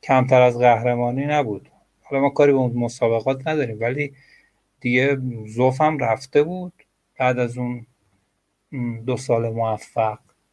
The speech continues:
و واقعاً حیف شد، چون دینو واقعاً مربی فوق‌العاده‌ای بود. با اینکه، م، می‌گم من خودم رومی ام، ولی اون، اه، تو لاتزیو کار کرده بود، توی یوونتوس کار کرده بود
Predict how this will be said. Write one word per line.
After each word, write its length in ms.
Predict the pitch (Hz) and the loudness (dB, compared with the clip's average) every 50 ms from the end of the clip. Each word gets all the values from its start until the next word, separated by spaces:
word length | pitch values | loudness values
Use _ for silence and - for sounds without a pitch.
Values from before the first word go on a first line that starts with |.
| _ _ _ | _ _ _
و 60 | 123 | -6
واقعاً 440 | 110 107 110 110 107 110 113 120 123 | -2 0 2 2 2 2 2 0 0
حیف 240 | 123 131 135 139 135 | 2 2 2 2 2
شد، 240 | - - 147 135 135 | 0 0 0 0 0
چون 160 | - 139 135 | 0 -2 -2
دینو 400 | 131 120 117 120 120 117 123 127 | 0 -2 -2 -2 0 0 2 2
واقعاً 380 | 131 131 127 120 110 113 117 127 | 4 6 6 6 6 4 4 4
مربی 420 | 135 131 117 113 113 107 113 123 | 2 2 2 2 2 0 -2 -6
فوق‌العاده‌ای 840 | 127 - - 123 117 110 107 110 110 110 107 107 107 120 127 135 | -8 -6 -2 0 2 2 2 2 2 2 0 0 -2 -2 -2 -2
بود. 320 | 131 113 104 - - - _ _ _ _ _ _ _ | -4 -6 -8 -10 -14 -20 _ _ _ _ _ _ _
با 120 | - 117 113 | -4 -2 -2
اینکه، 420 | 120 123 123 - 147 139 135 135 131 - _ _ _ _ _ _ _ _ _ _ | -2 -4 -2 0 0 0 0 -2 -6 -14 _ _ _ _ _ _ _ _ _ _
م، 40 | 113 110 110 110 113 117 113 110 | -14 -12 -12 -12 -12 -12 -12 -10
می‌گم 320 | 117 123 127 123 107 104 - _ _ _ | -8 -6 -6 -6 -8 -8 -14 _ _ _
من 80 | 127 123 | -2 -2
خودم 360 | 123 - 139 127 139 135 127 | 0 2 4 4 6 4 4
رومی 420 | - 113 120 120 120 120 120 127 135 | 2 2 2 2 4 4 2 2 2
ام، 180 | 131 120 110 | 2 2 2
ولی 200 | 113 120 123 151 | 2 0 0 0
اون، 400 | 151 143 131 127 135 135 135 - - _ _ _ _ _ _ _ _ _ _ _ - | -4 -4 -2 -2 -2 -2 -4 -6 -12 _ _ _ _ _ _ _ _ _ _ _ -16
اه، 120 | 147 151 147 151 147 147 - _ _ _ | -14 -12 -12 -12 -14 -16 -20 _ _ _
تو 140 | - - 143 | -6 -2 2
لاتزیو 580 | 135 135 127 120 117 107 - - - 127 123 123 | 4 6 6 6 4 2 -2 -6 -4 -2 -2 -2
کار 280 | 127 - 139 131 127 | 2 4 4 4 4
کرده 400 | 131 131 127 120 120 113 117 117 | 4 2 4 4 4 4 2 0
بود، 420 | 113 107 110 110 110 110 104 _ _ _ _ _ _ | -2 -2 -4 -6 -6 -8 -10 _ _ _ _ _ _
توی 160 | - - 120 | -8 -6 -4
یوونتوس 1000 | 120 120 120 117 117 117 113 110 104 - _ 123 120 117 113 - - - - _ | -4 -4 -4 -4 -6 -6 -6 -6 -8 -10 _ -8 -8 -8 -10 -12 -18 -20 -20 _
کار 220 | - - 123 117 107 | -2 0 0 0 0
کرده 380 | - - 117 113 113 107 117 | 0 0 0 0 0 0 -2
بود 320 | 110 117 127 131 131 131 | -4 -4 -6 -6 -6 -6